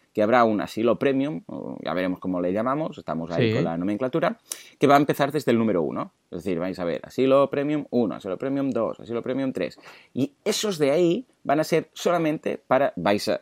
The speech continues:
Speaker 1: si utilizáis iVoox, vais a verlos, pero si queréis reproducirlos, queréis darle al play, queréis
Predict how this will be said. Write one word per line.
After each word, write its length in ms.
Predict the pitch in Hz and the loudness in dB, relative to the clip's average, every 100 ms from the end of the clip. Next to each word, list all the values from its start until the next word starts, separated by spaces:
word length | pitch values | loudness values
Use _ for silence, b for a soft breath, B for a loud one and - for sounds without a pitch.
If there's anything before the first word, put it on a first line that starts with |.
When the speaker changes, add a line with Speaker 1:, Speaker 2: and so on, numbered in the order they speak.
| - | -6
Speaker 1:
si 340 | 95 87 82 | -4 -2 -2
utilizáis 720 | 76 87 - - 92 87 104 | -2 -4 -6 -4 -2 0 0
iVoox, 360 | 135 147 90 - | 0 0 -4 -2
vais 180 | 92 95 | -2 0
a 60 | |
verlos, 400 | 127 160 190 143 _ | 0 0 -2 -4 _
pero 360 | 202 214 139 - | 6 6 2 -4
si 180 | - 113 | -4 -4
queréis 320 | 117 110 147 | -2 -2 -2
reproducirlos, 760 | 131 123 143 123 135 - - | -2 0 0 0 -4 -4 -6
queréis 280 | - 101 98 | -2 0 0
darle 280 | 113 101 98 | 0 0 0
al 140 | 92 | 0
play, 300 | 87 143 143 | 0 0 0
queréis 340 | 147 92 95 | -2 -2 -4